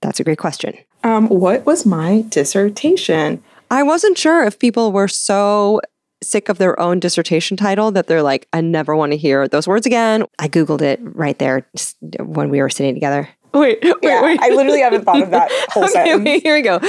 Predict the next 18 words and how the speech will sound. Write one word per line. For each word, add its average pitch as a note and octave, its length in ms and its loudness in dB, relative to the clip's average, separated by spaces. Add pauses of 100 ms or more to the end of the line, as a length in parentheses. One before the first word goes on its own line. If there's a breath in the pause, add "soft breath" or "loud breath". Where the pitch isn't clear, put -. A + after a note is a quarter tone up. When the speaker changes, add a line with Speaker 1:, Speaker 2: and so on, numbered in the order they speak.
(200 loud breath)
Speaker 1:
Below A#3+ 280 2
ground D4 300 0
carbon G3+ 320 -2
and - 100 0
nitrogen E3 420 -2
cycling D3 360 -2
in C#3+ 80 -2
forest D#3 400 -4
ecosystems - 520 -4
in C#3+ 100 0
response D3+ 400 -4
to D#3+ 100 -4
mean E3+ 300 2
annual D#3+ 380 0
temperature E3+ 460 -2
and - 140 0
nutrient G3+ 340 2
limitation. D3+ 560 0